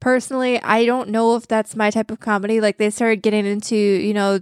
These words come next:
these actors just being kind of obstinate, cranky, selfish, self-centered people who do drugs and yell at each other. And I don't know if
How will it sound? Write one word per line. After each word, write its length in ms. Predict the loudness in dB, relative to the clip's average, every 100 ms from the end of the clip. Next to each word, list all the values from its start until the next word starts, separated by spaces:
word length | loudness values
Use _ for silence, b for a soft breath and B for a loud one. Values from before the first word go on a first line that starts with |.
| -4
these 360 | -4 -4 -6 -4
actors 580 | -2 0 0 2 2 0
just 200 | -4 0
being 180 | -2 -2
kind 260 | -2 -2
of 320 | 0 -2 -4 -12 0
obstinate, 640 | 0 0 -2 0 0 -2 -8
cranky, 580 | 0 2 2 0 -2 -2
selfish, 480 | 0 0 2 -2 -2
self-centered 600 | -2 -4 -2 -4 -2 -2
people 480 | -4 0 2 2
who 180 | 2 -2
do 240 | 0 0 0
drugs 420 | 2 0 0 -4
and 420 | -4 -4 -8 -10 -14 _
yell 240 | 2 4
at 100 | 4
each 160 | 2 2
other. 340 | 2 4 4 2
And 120 | -2
I 140 | 0 2
don't 260 | 2 0
know 240 | -2 -2 0
if 200 | -2